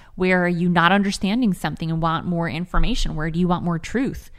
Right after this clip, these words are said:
All of those things. That's just part of opening up to flow. You know, flow has an ease about it. That's why it's a, it's a beautiful feminine energy, flow is. So it, there's an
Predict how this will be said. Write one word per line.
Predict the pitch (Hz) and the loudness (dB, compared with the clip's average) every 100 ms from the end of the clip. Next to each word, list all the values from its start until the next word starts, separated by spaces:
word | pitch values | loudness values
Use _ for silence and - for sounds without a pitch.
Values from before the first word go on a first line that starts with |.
| - - - - - - - | -20 -20 -20 -20 -20 -2 4
All | 190 269 | 6 6
of | 240 | 4
those | 185 139 - | 2 0 -4
things. | - 95 - 208 - - - - - - - - - - - | -10 -10 -12 -14 -16 -20 -20 -20 -20 -20 -20 -20 -20 -12 -6
That's | 196 202 | -4 -2
just | 240 | -2
part | - 254 | 2 4
of | 233 - | 2 0
opening | 208 214 202 | 2 2 2
up | 214 220 | 0 -4
to | 185 | -12
flow. | - - 180 113 - 101 - - - - - - - - | -12 -6 -2 -2 -4 -10 -14 -20 -20 -20 -20 -20 -20 -8
You | - | -2
know, | 185 | 0
flow | 180 - 208 226 | -2 2 4 4
has | 220 196 | 2 0
an | 190 165 | 0 0
ease | 190 196 214 202 | -2 2 2 2
about | 165 165 - | 0 -2 -6
it. | 90 | -8
That's | - - | -6 -4
why | 180 | -2
it's | 175 | -2
a, | 165 | -6
it's | - 196 | -4 -2
a | 175 | 0
beautiful | 175 208 220 170 | 2 2 2 -2
feminine | 165 170 160 156 | -2 -2 -2 -2
energy, | 160 160 - | -4 -6 -8
flow | - - 165 165 - - | -12 -6 -4 -2 -2 -4
is. | 57 - - - - - | -8 -8 -12 -16 -18 -8
So | - | -2
it, | 180 170 | -2 -2
there's | 180 170 | -4 -2
an | 175 | -4